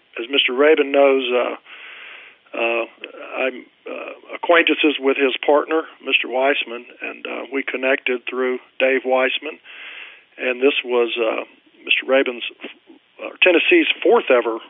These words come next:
wrongful incarceration case. And I believe, if I'm not mistaken, Dave, you've been involved in three of those. Um, you know, the compensation in these cases is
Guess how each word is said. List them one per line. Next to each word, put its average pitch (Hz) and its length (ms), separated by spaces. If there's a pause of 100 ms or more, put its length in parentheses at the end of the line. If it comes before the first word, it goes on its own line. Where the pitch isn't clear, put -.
(100)
wrongful 123 400
incarceration 123 840
case. 110 380
And - 80
I - 80
believe, 135 340 (560)
if - 80
I'm 123 80
not 131 180
mistaken, 139 440
Dave, 117 260
you've 127 140
been 127 140
involved 120 460
in - 180
three 170 260
of 117 80
those. 117 320 (920)
Um, 117 320 (560)
you 135 100
know, 123 140
the - 80
compensation 135 640
in 123 100
these 123 220
cases 127 480
is 135 160